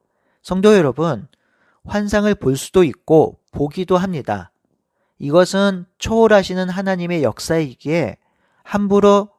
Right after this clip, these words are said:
쉽게 판단할 수 없습니다. 다만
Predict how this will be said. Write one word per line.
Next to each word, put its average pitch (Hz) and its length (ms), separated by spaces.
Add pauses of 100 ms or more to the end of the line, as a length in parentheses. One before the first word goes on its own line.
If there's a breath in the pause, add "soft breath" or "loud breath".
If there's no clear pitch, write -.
(160)
쉽게 208 840
판단할 202 480
수 - 160
없습니다. 117 640 (760)
다만 151 540